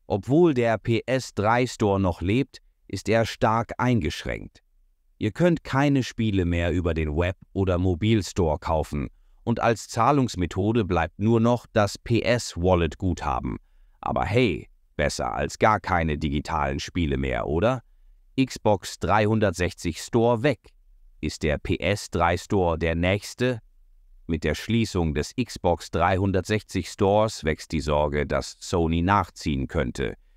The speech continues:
Besonders auf Reddit hoffen viele, dass das nicht passiert. Xbox-Besitzer haben die volle Abwärtskompatibilität,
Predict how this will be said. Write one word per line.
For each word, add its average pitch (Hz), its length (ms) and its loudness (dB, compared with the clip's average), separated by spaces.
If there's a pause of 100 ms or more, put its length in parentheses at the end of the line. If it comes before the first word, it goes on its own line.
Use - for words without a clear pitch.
(320)
Besonders 151 500 2
auf 113 300 -2
Reddit 80 420 0
hoffen 78 280 -2
viele, 67 360 -2
dass 65 240 -2
das 78 240 -2
nicht 82 280 -2
passiert. - 540 -4 (760)
Xbox-Besitzer 80 960 -2
haben 80 320 0
die 78 140 -4
volle 107 360 0
Abwärtskompatibilität, 76 1500 -2